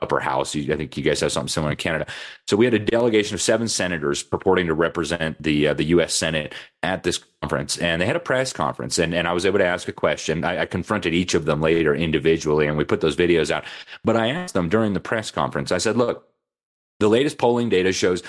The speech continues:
the overwhelming majority of Americans don't even believe this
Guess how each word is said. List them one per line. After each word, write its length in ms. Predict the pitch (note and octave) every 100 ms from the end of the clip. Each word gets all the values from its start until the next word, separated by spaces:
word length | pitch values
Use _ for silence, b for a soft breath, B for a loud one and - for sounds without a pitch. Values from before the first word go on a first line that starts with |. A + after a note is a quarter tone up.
| B
the 140 | - -
overwhelming 760 | D3 F3 D#3+ B2 A#2 A2+ G#2 G2+
majority 340 | F2+ F#2 F2+
of 80 | E2+
Americans 420 | E2 E2 D#2+ E2+
don't 200 | G2 D#3
even 160 | D#3+ G#2+
believe 520 | F#2+ E2+ G2+ G2+ - B -
this 260 | G2 -